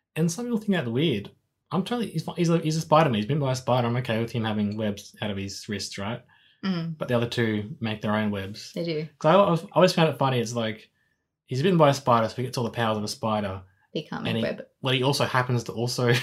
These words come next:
Speaker 1: <laughs> create a spider
Speaker 2: Yeah.
Speaker 1: web functionality for his wrist.
Speaker 2: But
Speaker 1: Like,
Speaker 2: maybe he wouldn't be able to do that unless he'd had been bitten by the spider.
Speaker 1: he is supposed to be, like, the smartest guy in the universe as well or
Speaker 2: That's
Speaker 1: something,
Speaker 2: true.
Speaker 1: so.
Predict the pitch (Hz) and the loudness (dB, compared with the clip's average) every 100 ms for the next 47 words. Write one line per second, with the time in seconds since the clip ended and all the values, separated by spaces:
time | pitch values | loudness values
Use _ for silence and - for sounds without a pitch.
0 | - - - - _ - 127 120 113 - | -2 -14 -20 -20 _ 0 2 2 2 0
1 | 117 120 117 110 - 202 185 170 151 113 | 0 4 4 2 -2 0 2 2 2 2
2 | 117 120 - _ _ _ 123 123 - 117 | 2 -2 -12 _ _ _ 0 2 0 2
3 | 117 120 117 117 113 107 113 120 - 208 | 2 2 0 -2 -4 -2 -4 -4 2 2
4 | 208 208 214 196 185 185 175 170 165 151 | 6 6 6 4 2 0 0 0 0 -2
5 | 151 156 156 - 180 160 165 156 - - | -2 -2 -2 -4 -8 -4 -6 -6 -12 -8
6 | 175 165 - - - - - - - 170 | -4 -4 -4 -6 -10 -12 -12 -10 -10 -8
7 | 147 170 - 113 - 117 - 101 - 101 | -2 0 2 0 0 -4 -4 -8 -6 -6
8 | 95 - 92 95 98 104 98 92 92 107 | -6 -10 -12 -10 -8 -8 -8 -8 -12 -14
9 | 104 - - - - - - - - _ | -16 -14 -12 -8 -6 -6 -10 -16 -20 _